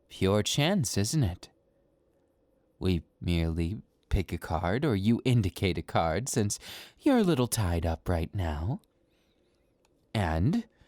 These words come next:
whoever matches three wins. Let's try this one. Oh, look at that. Looks like fortune favors me already. I've got one pair.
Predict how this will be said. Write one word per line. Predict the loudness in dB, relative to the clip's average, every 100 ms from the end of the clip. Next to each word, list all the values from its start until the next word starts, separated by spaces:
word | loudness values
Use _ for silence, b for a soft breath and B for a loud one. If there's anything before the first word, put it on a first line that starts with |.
| b b b _ _ _ _ _
whoever | 0 2 2 -2 -6 _ -8
matches | -4 -4 -4 -4 -4
three | -2 0 0 0 0
wins. | 0 2 2 0 -2 -6 -6 _ _ _ _ _ _ _ _ _ _ _ _ -2
Let's | -2 -2 -4
try | 0 2 4 2 0
this | -4 -4 -6 -4
one. | -2 -2 -4 -10 _ _ _ _ _ _ _ _ _ _ _ _ _ _ _ _ _ 0
Oh, | 2 4 2 0
look | -2 -2
at | 0
that. | 2 2 0 -4 -10 B B B B
Looks | -2 2
like | 0 -2 0
fortune | 2 2 2 2 4
favors | 2 2 0 0
me | 2 4
already. | 2 2 -2 -2 -6 -8 b b _ _
I've | -4 0
got | 2 2
one | 2 2 2
pair. | 0 0 2 2 -2